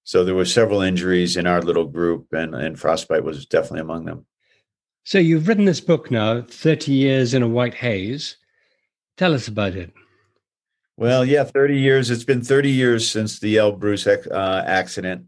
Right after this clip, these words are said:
Speaker 1: And the white haze sort of sums up the life of, uh,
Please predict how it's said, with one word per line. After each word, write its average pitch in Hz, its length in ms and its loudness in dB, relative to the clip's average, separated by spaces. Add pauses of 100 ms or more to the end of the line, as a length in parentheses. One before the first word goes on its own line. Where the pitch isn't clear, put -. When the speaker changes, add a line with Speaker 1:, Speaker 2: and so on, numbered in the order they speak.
Speaker 1:
And 90 680 -4 (140)
the - 160 -6
white 110 340 2
haze 104 340 2
sort 98 200 -4
of 90 80 -4
sums 101 440 -2
up 98 280 2
the 90 100 2
life 95 400 0
of, 85 300 0
uh, 85 320 0